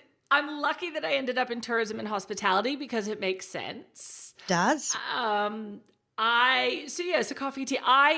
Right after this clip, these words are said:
Speaker 1: am addicted to coffee. I am on my third one already, and I haven't been awake for that many hours.
Speaker 2: <laughs>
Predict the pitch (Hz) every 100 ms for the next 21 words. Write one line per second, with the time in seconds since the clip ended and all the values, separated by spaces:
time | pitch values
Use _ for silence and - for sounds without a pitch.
0 | - 262 254 185 226 - 208 190 196 180
1 | 170 - - 185 214 220 220 220 220 214
2 | 214 208 202 202 156 - 139 214 214 208
3 | 202 220 226 226 226 214 220 226 - 214
4 | 208 196 226 302 370 - 220 202 180 196
5 | 202 202 226 226 185 - 202 185 214 208
6 | 156 151 220 302 453 - -